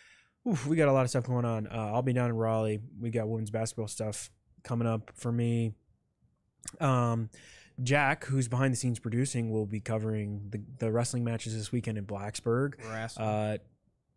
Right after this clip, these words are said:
Speaker 1: uh, when I get off this set, I'm gonna go post, uh,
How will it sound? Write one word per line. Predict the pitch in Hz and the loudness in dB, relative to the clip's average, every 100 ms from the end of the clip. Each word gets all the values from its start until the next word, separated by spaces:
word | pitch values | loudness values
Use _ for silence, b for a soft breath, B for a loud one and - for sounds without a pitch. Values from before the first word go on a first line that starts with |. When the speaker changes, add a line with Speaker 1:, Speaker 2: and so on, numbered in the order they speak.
| _ _ _ | _ _ _
Speaker 1:
uh, | - - | -16 -10
when | 113 120 | -2 0
I | 123 127 | 4 4
get | 120 120 | 4 4
off | 120 117 | 4 2
this | 117 113 | 0 -2
set, | - - 117 117 | -2 0 0 0
I'm | - | -4
gonna | 113 107 | -4 -2
go | 110 107 | -2 -2
post, | - 113 110 104 - - b b b - | -2 0 0 -2 -6 -14 b b b -10
uh, | 107 104 104 | -6 -4 -4